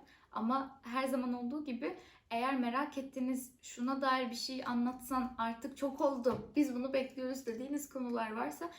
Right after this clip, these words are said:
lütfen o her zaman olduğu gibi aşağıya yazın. Eee, beğendiyseniz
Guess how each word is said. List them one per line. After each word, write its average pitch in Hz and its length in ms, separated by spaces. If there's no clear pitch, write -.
lütfen 240 340
o 214 240
her 247 220
zaman 208 260
olduğu 196 220
gibi 190 180
aşağıya 214 500
yazın. 277 360
Eee, 233 240
beğendiyseniz 302 920